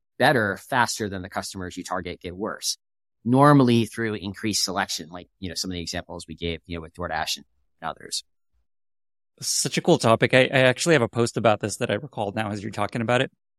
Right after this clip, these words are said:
Speaker 2: And just to kind of double click on the retention point, a-, and it's, like, freaks you out when you really get into it. Let's say your retention is, like, seventy percent,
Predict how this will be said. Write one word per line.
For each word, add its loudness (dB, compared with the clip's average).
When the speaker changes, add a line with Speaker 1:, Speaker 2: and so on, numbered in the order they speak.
Speaker 2:
And -2
just -2
to 0
kind 2
of -2
double 2
click 0
on 0
the -2
retention -6
point, 0
a-, -6
and 0
it's, -2
like, 2
freaks 0
you 6
out 4
when 0
you 2
really 2
get -4
into -2
it. 0
Let's 0
say 2
your 2
retention -4
is, -4
like, -4
seventy -4
percent, -8